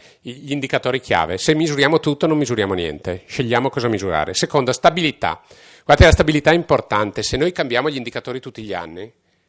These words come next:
è una tragedia. Eh, guardate, mi è capitato adesso, vedo in sala c'è anche un amico che mi ha aiutato, di dover raccogliere, eh, tre numeri da sei regioni italiane,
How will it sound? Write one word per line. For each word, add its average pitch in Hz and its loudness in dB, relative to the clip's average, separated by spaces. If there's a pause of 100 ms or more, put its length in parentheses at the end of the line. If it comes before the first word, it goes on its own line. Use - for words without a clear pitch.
(920)
è 143 -10
una 131 -6
tragedia. 90 -10 (1400)
Eh, - -4
guardate, 143 -2
mi 147 -2
è - -2
capitato 165 -4
adesso, 117 -8
vedo 123 -4
in 131 -8
sala 117 0
c'è - -6
anche 117 -4
un 110 -6
amico 101 -10
che 123 -12
mi 107 -8
ha 95 -8
aiutato, 95 -10
di 110 -12
dover 117 -4
raccogliere, 87 -8 (960)
eh, - -10 (600)
tre 143 0
numeri 123 -6 (1000)
da 107 -6 (220)
sei 113 -6
regioni 104 -8
italiane, 87 -14